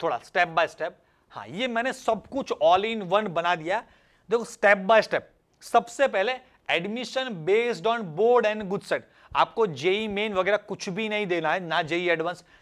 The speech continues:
सिर्फ आप board and good set एग्जाम दे रहे हो, गुजरात वाले बच्चे, तो मेजोरिटी, मतलब समझ लो नाइंटी या नाइंटी फ़ाइव परसेंट इंजीनियरिंग कॉलेज हमारे गुजरात में ऐसे है कि वहां पर जेई मेन की कोई जरूरत नहीं है,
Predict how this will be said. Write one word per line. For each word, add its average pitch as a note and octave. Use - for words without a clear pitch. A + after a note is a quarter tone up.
सिर्फ B3+
आप G#3+
board B3
and G3+
good -
set B3+
एग्जाम E3
दे F#3+
रहे E3
हो, A3
गुजरात E3+
वाले E3+
बच्चे, D#3+
तो B3+
मेजोरिटी, F3+
मतलब F#3
समझ A3+
लो B3+
नाइंटी F3+
या B3
नाइंटी F#3+
फ़ाइव G#3
परसेंट A3+
इंजीनियरिंग F#3+
कॉलेज E3+
हमारे F3
गुजरात D#3
में F#3+
ऐसे D#3
है A3
कि F3+
वहां D#3+
पर -
जेई F#3
मेन G3
की A#3
कोई A#3
जरूरत G3
नहीं F3
है, B3+